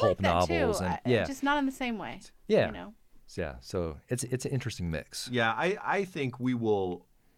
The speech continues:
Speaker 3: ultimately catch up with David Lynch in the same way that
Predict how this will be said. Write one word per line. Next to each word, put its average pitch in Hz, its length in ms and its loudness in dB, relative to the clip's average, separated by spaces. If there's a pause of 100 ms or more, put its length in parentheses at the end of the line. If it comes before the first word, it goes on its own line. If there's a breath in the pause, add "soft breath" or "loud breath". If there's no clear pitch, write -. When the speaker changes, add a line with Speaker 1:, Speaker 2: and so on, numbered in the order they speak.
(480)
Speaker 3:
ultimately 123 600 2
catch 110 360 0
up 92 180 2
with 95 200 -2
David 92 320 2
Lynch 87 460 -2
in 87 140 -6
the 85 80 -6
same 110 360 -2
way 87 260 2
that 82 300 -4